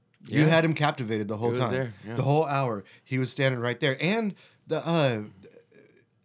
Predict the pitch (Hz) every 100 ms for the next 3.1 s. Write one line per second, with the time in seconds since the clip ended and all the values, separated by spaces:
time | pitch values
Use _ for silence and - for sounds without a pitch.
0 | 135 143 135 170 165 156 123 139 120 139
1 | 180 98 104 131 110 - - - 113 101
2 | 90 - _ _ _ _ 117 117 190 202
3 | 101